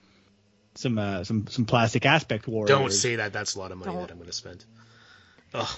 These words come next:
Speaker 3: Well,
Speaker 1: Oh.
Speaker 3: and yeah, but I mean, that's the thing, right? Is it's, it's like, that'll be the, that'll be the other thing to see would be a codex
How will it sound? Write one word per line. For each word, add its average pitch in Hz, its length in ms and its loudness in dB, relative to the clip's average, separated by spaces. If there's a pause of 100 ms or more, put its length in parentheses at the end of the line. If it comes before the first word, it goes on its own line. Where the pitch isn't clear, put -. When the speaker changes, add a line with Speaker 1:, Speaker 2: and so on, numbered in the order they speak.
Speaker 3:
Well, 127 320 6
Speaker 1:
Oh. 120 40 4
Speaker 3:
and 240 280 0 (280)
yeah, 269 300 2 (100)
but 233 180 2
I 269 40 4
mean, 262 160 0
that's 247 220 0
the 190 100 -16
thing, 160 280 -6
right? 160 280 -6
Is 185 200 -2
it's, 185 340 -4 (180)
it's 190 260 -4
like, 165 520 0 (240)
that'll 202 200 6
be 208 120 4
the, 190 240 6
that'll 180 200 2
be 180 100 -2
the 175 120 -2
other 170 160 -2
thing 185 240 -4
to 185 80 -4
see 190 240 0
would 175 160 -4
be 156 220 -4
a 147 100 -8
codex 156 480 -2